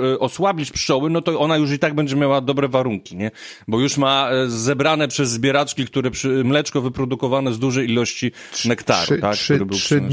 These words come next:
Speaker 2: dni, y, pszczoły karmią, y, mateczniki. Po trzech dniach takie mateczniki niezasklepione można wysyłać, można,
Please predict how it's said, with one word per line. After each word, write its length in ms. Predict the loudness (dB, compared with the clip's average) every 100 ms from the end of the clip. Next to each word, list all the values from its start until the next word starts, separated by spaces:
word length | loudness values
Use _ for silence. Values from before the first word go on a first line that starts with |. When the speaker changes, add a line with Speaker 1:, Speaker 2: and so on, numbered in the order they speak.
| 2
Speaker 2:
dni, 200 | 2 2 0 0 2 2 0
y, 40 | -2
pszczoły 380 | -2 2 2
karmią, 760 | 2 0 0 2 2 2 0 -2 -2 0 0 -2 -2 -4
y, 40 | -6 -10 -14 -2
mateczniki. 720 | 0 2 0 0 -2 -4 -6
Po 160 | -4
trzech 320 | -2 2 2
dniach 240 | 2 0 0
takie 280 | 0 0 0
mateczniki 560 | 2 0 0 -2 0
niezasklepione 760 | 0 2 0 0 0 2 2 2 0 -16 -14 -2
można 340 | 0 2 2
wysyłać, 600 | 2 -2 2 4 4 2
można, 500 | -2 -2 0 0 -2